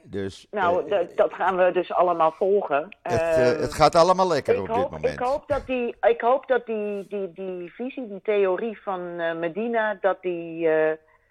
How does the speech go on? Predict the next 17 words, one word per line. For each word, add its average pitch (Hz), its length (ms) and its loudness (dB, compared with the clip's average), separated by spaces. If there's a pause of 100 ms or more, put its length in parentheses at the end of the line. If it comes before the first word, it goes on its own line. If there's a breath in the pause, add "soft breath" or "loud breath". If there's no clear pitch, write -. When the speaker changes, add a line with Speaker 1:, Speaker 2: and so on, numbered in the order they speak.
(340 soft breath)
Speaker 2:
bewaarheid 151 680 2
wordt. 131 260 0 (260)
Speaker 1:
Nou, 131 160 6
dat 160 120 2
Speaker 2:
Dat 160 100 8
Speaker 1:
hopen 135 140 8
Speaker 2:
hoop 123 80 -8
Speaker 1:
we 131 60 4
Speaker 2:
ik. 120 80 4
Speaker 1:
allemaal, 117 380 2
want 113 360 -6
er 113 80 -2
moet 131 180 -6
aan 120 140 0
deze, 110 640 -2
deze, 101 500 -2
eh, 95 100 -12